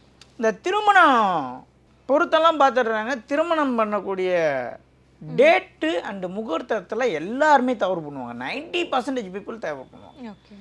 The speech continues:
Speaker 1: பொதுவாவே நம்மளுடைய பாரம்பரிய பெரியோர்கள் முறையில, நம்மளுடைய முன்னோர்கள் முறையில ஞாயிற்றுக்கிழமைகளில் சுபகாரியம் செய்யக்கூடாது என்பதை நான் ஏற்கனவே ஒரு ஆறு மாசத்துக்கு, ஒரு வருஷத்துக்கு முன்னாடி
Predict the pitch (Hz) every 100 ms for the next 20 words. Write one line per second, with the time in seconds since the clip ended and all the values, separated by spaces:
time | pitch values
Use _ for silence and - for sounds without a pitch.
0 | 220 _ _ _ _ 110 165 220 226 208
1 | 240 233 190 185 180 160 147 113 87 -
2 | 151 190 233 226 196 185 175 156 127 104
3 | 107 _ _ _ _ _ _ _ - 165
4 | 214 208 175 185 170 160 151 127 135 -
5 | _ _ _ _ _ _ 147 147 147 143
6 | 175 214 214 175 143 143 139 117 - -
7 | 170 175 208 302 254 269 233 220 185 165
8 | 143 143 220 247 196 202 233 214 180 180
9 | 165 160 175 160 151 135 127 123 143 226
10 | 190 151 131 139 180 - 220 240 196 156
11 | 160 175 180 190 190 175 165 165 165 175
12 | 170 160